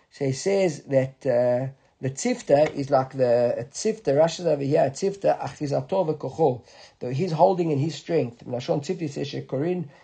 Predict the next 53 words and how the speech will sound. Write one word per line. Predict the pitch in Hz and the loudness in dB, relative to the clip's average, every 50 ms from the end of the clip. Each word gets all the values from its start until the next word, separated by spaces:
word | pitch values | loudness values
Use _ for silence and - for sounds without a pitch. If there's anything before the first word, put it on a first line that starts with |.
| _ - | _ -6
nitash." | 139 135 135 135 - 175 175 156 139 139 | -4 -4 -4 0 4 4 4 4 4 2
Rashi | 147 165 - - 190 | -2 -2 -2 0 0
over | 185 160 151 | 0 0 2
here, | 147 156 160 | 2 0 0
we | 147 | 0
talk | 139 143 170 156 | 0 -2 -4 -2
about | 156 156 151 | -2 0 0
like | 147 143 - | 0 -2 -2
a | 151 | -4
milkachayim, | 139 139 147 139 139 135 123 - - 160 165 151 131 123 120 | -2 -2 -2 -2 -4 -8 -8 -2 2 4 4 4 4 2 -2
like, | 120 120 - - | -4 -6 -6 -4
you | 139 127 | -4 -4
know, | 127 | -4
tzivta, | - - - 175 165 - - 147 143 | -4 -4 -2 -2 -2 -2 -6 -10 -4
like | 131 131 131 - | -4 -4 -2 0
a, | 131 123 131 131 - _ _ _ - | -2 -2 -2 -4 -8 _ _ _ -14
like | - 135 - | -14 -12 -12
a | 139 | -12
tweezer, | 139 - - 190 190 160 143 131 123 | -14 -10 -8 -6 -6 -4 -4 -4 -4
like | 123 131 - | -6 -8 -8
a, | - 135 123 | -8 -8 -6
what | 127 135 147 | -6 -6 -6
do | 165 | -6
you | 165 | -6
call | - - 175 165 | -6 -6 -6 -6
it? | 156 151 | -2 -4
Like | 143 143 139 | -4 -4 -4
a | 143 | -10
thing | 135 147 139 | -10 -8 -6
you | 135 | -2
hold, | 131 147 160 147 | -2 -2 0 0
like, | 147 143 - _ - - - - _ | -2 -4 -4 _ -20 -20 -20 -16 _
if | - 175 160 | -2 -2 0
you're, | 165 170 | 2 0
like, | 175 - - | 0 0 -2
putting | 185 190 175 | -4 -4 -2
something | 180 175 175 | -2 -2 -2
into | 165 139 160 139 | -2 0 0 -2
a | 127 | -2
fire, | - - 175 175 165 160 139 120 107 - _ _ _ _ _ _ _ _ - | 0 2 4 6 6 6 4 2 -2 -8 _ _ _ _ _ _ _ _ -8
you | 135 | -2
hold | 123 143 160 160 | 0 0 0 0
it | 160 156 | 0 -2
in | 156 143 139 | 0 0 0
like | 139 135 131 | 0 0 -2
a, | 135 139 127 | -4 -4 -4
what's | 123 - - 143 147 143 160 | -6 -10 -8 -6 -4 -4 -4
it | 175 | -4
called? | 156 - - - | -4 -4 -4 4
Tongs, | - 208 196 165 143 131 120 104 - | 6 6 6 6 4 -2 -4 -6 -6
tongs. | - - 170 147 127 120 123 117 | 2 4 4 4 4 0 -8 -8
Thank | - 139 131 127 131 | -4 -4 -4 -2 -4
you, | 120 | -6